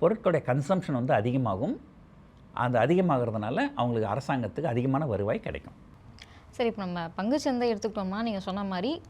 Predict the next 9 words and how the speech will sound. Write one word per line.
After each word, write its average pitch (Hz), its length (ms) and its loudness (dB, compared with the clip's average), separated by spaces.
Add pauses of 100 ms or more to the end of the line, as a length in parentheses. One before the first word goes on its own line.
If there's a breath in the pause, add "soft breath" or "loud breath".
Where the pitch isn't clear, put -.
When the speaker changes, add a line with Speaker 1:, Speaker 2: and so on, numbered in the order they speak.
(120)
Speaker 2:
பாசிட்டிவ் 277 600 -2
நியூஸஸ் 233 300 0
என்ன 220 420 0
வந்தாலுமே, 208 640 0 (360 loud breath)
ஆ, 196 120 4
ஒரு 233 160 2
பெரிய 339 300 4
ஏற்றம் 262 440 2
அப்படிங்கிறத 214 460 0